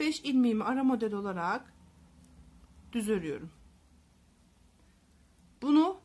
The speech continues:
normal bir şekilde şu şekilde de örebilirsiniz. Fark etmez. Beş ilmeği düz olarak örüyoruz. Burası modelimin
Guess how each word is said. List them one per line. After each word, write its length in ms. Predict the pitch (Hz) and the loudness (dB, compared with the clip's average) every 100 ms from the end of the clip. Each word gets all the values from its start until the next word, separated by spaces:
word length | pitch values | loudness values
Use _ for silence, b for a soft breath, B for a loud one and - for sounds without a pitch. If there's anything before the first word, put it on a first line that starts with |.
| _ - | _ 0
normal 520 | 302 311 294 294 269 | 2 4 6 6 4
bir 100 | 247 | 0
şekilde 380 | 233 226 220 254 | -2 -6 -6 -8
şu 140 | - | -8
şekilde 420 | 285 262 247 214 | -10 -8 -4 -4
de 60 | 180 | -4
örebilirsiniz. 840 | 180 220 202 175 170 180 196 - | -2 -2 -4 -8 -10 -10 -10 -10
Fark 320 | - 302 240 185 | -2 0 0 -8
etmez. 500 | 180 - - - _ _ _ _ _ _ _ _ _ _ _ _ _ _ - _ _ _ _ _ _ _ _ _ - | -12 -14 -14 -18 _ _ _ _ _ _ _ _ _ _ _ _ _ _ -20 _ _ _ _ _ _ _ _ _ -6
Beş 240 | 381 359 311 | -2 0 2
ilmeği 360 | 247 247 247 | 4 4 2
düz 120 | 269 | -2
olarak 540 | 269 233 214 254 254 - _ - | -2 -2 0 -2 -4 -20 _ -6
örüyoruz. 600 | 208 180 156 - - - _ _ _ _ _ _ _ _ _ _ _ _ _ _ _ b b b b - | -4 -4 -8 -14 -20 -20 _ _ _ _ _ _ _ _ _ _ _ _ _ _ _ b b b b 2
Burası 260 | 359 403 | 2 4
modelimin 560 | 403 381 392 320 370 | 2 4 4 4 2